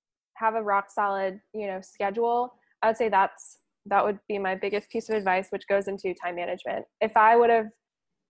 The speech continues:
done that a little better than I, than I did, then I wouldn't have had as much stress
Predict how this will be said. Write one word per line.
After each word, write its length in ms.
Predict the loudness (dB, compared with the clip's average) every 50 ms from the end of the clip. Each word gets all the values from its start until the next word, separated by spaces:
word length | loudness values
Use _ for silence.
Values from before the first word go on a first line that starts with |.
| _ _ _ _ _
done 220 | 2 2 2 2 2
that 240 | 2 0 0 -2 -6 _ _ _ -2
a 80 | 0
little 260 | 2 2 2 2 2 2
better 340 | 2 4 4 4 4 4
than 120 | 2 2 0
I, 320 | 0 0 0 -2 -2 -4 -8 _ _ _ _ -6
than 100 | -4 -4
I 100 | -4 -2
did, 320 | 0 2 4 4 4 2 2 0
then 420 | 2 2 2 2 0 -2 -6 -8 -12 _ _ _ _ _ _ _ _ _ 0 4
I 120 | 4 4
wouldn't 320 | 6 4 4 2 0 0 0
have 140 | -2 -2 -2 0
had 240 | 0 0 0 0
as 140 | -2 -4 -6
much 180 | -6 -8 -8 -10
stress 540 | -16 -16 -8 -4 -2 -2 -2 -2 -4 -10